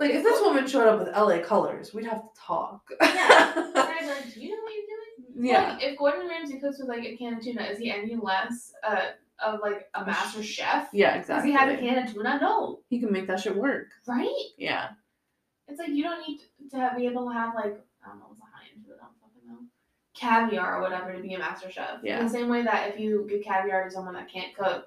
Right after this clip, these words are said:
Speaker 2: they're not suddenly gonna be a master chef. If you give
Speaker 1: Yeah, that's
Speaker 2: someone
Speaker 1: a good point.
Speaker 2: If you give a novice a pro palette, they're not suddenly gonna be a professional.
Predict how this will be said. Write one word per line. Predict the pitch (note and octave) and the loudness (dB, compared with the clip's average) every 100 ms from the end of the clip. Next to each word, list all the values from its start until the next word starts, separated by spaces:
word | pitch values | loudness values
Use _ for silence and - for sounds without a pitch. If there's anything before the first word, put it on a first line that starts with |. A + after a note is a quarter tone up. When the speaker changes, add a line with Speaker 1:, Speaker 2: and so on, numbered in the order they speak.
| _ | _
Speaker 2:
they're | F#3+ | 0
not | F#3 - | 2 0
suddenly | F3+ F3+ F3+ | -2 -4 -4
gonna | F3 | -6
be | E3+ | -6
a | |
master | - F#3 F#3+ - | -4 -4 -4 -8
chef. | - - - | -10 -10 -8
If | G#3+ | -4
you | |
give | G#3+ A3 | 2 6
Speaker 1:
Yeah, | G3 | 10
that's | G#3 - D5+ | 10 10 8
Speaker 2:
someone | C#4 | 6
Speaker 1:
a | |
good | G#3 | 4
point. | F3+ D#3 D3 - _ _ | 2 2 -2 -10 _ _
Speaker 2:
If | B3 | -2
you | B3 B3+ | 0 4
give | B3 | 4
a | A3 | 4
novice | G3 G3 F#3+ F#3+ | 2 2 0 -4
a | F#3+ | -6
pro | F#3+ | -4
palette, | F#3+ - - | -2 -4 -4
they're | F3 | -8
not | F3+ | -8
suddenly | F#3 F3+ F3 | -8 -8 -10
gonna | - | -12
be | - | -12
a | - | -14
professional. | - - - - - | -14 -16 -16 -20 -20